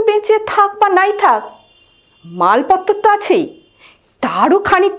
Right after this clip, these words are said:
যদি হাতানো যায় তো মন্দ কি। তা ওরা যখন সমুদ্রের ধারে গিয়ে পৌঁছয় তখনও ভোর হয়নি, তবে রাত্রি শেষের আঁধার কেটে যেতেই যখন আকাশের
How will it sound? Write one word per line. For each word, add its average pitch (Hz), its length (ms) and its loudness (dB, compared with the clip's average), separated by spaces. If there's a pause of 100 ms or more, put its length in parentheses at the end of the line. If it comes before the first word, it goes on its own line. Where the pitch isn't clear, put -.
(100)
যদি 392 220 2
হাতানো 370 520 0
যায় 302 320 2 (460)
তো 403 120 4
মন্দ 254 420 2
কি। 220 200 -4 (1900)
তা 370 140 2
ওরা 339 220 4
যখন 359 380 0
সমুদ্রের 285 600 0
ধারে 214 280 0
গিয়ে 240 200 -2
পৌঁছয় 208 560 -2 (1120)
তখনও 196 380 -2 (240)
ভোর 185 320 -2
হয়নি, 170 400 -2 (1300)
তবে 302 260 2
রাত্রি 240 400 0
শেষের 311 320 -2
আঁধার 240 500 0
কেটে 240 300 -4
যেতেই 254 360 -4 (1200)
যখন 208 420 -4
আকাশের 202 540 -8